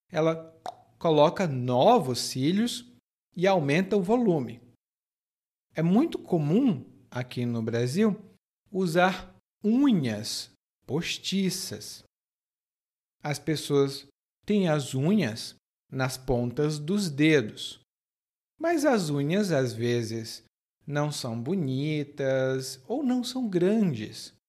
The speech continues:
é, suficientemente grandes. Então, as pessoas colocam unhas postiças. E tudo no corpo,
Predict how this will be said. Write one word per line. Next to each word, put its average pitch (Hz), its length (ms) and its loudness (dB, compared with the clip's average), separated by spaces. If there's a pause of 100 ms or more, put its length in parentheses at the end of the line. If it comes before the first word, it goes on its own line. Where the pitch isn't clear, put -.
(320)
é, 95 180 -12
suficientemente 127 1300 -8
grandes. 120 720 -4 (760)
Então, 147 580 -2 (320)
as 123 200 -8
pessoas 131 500 -4
colocam 175 720 2 (300)
unhas 160 540 -4 (240)
postiças. - 1080 -4 (1300)
E 175 40 -6
tudo 302 560 -2
no 247 240 0
corpo, 196 540 0